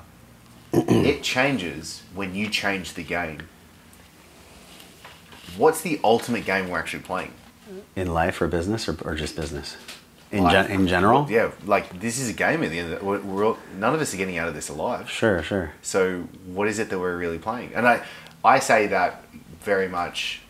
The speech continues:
Speaker 1: uh, I like to believe that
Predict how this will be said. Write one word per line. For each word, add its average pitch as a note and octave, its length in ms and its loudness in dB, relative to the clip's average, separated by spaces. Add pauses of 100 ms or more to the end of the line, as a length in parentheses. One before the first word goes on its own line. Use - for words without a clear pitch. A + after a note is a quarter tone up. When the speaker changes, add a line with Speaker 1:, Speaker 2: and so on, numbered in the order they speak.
(120)
Speaker 1:
uh, E2 500 -6 (1700)
I A2+ 120 2 (200)
like A#2 320 4
to B2 100 -6
believe A#2+ 560 -4 (960)
that G2+ 680 -2